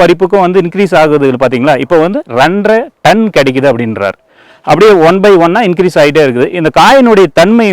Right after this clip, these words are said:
பாத்தீங்கன்னா ரொம்ப வந்து நீள்வட்ட வடிவமா உருட்டா இருக்கு. காயினுடைய உள்ள வந்து தரம் எப்படி இருக்கு, ஒரு இதுக்குள்ள விதை இருக்குமா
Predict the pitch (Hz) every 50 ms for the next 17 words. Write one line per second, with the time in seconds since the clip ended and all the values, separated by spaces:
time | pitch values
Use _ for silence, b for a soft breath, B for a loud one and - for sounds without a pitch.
0 | 165 156 147 139 147 143 131 139 127 127 151 - 170 B B B B B B B
1 | - - 139 143 156 190 202 214 190 220 175 185 175 165 180 202 190 185 175 160
2 | 175 160 151 143 143 147 143 170 208 185 170 175 180 160 190 170 143 113 101 -
3 | 117 135 - b b b b b b b b b b b b b b - - 180
4 | 202 233 240 233 220 208 175 175 170 160 147 147 143 139 135 135 151 190 233 233
5 | 220 190 165 170 196 175 - - 160 208 233 226 190 175 160 160 165 160 147 135
6 | 151 156 143 147 151 151 151 151 143 147 175 190 185 147 147 151 180 170 151 151
7 | 156 - 170 151 156